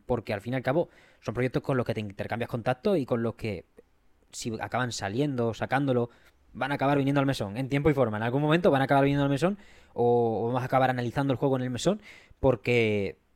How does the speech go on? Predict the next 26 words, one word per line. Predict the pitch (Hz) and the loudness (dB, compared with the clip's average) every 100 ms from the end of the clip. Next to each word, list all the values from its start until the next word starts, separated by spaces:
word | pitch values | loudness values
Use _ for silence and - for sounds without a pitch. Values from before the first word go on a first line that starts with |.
| _ _ - | _ _ -20
al | - | -12
fin | 107 | -8
y | |
al | 104 | -2
cabo, | 120 151 _ _ - | -2 -2 _ _ -16
si | - | -10
los | 92 92 | -10 -8
acabas | 98 - | -6 -6
conociendo | 113 104 143 123 | -6 -6 -4 -2
y | |
tal, | 143 170 - | -2 -2 -4
pues | 113 95 | -10 -6
lo | 113 | -6
que | 113 | -6
tiene | 127 | -6
más | 131 120 | -4 0
valor, | 127 139 | 2 2
bajo | 107 101 | 0 -6
mi | 107 | -8
punto | 120 123 | -4 -2
de | |
vista, | 120 131 165 160 _ _ _ | -2 -2 -2 -4 _ _ _
eh, | 127 123 113 101 104 | -2 0 0 -2 -4
es | 120 | -4
que | 127 | -4
vengan | 120 120 101 | -4 -4 -8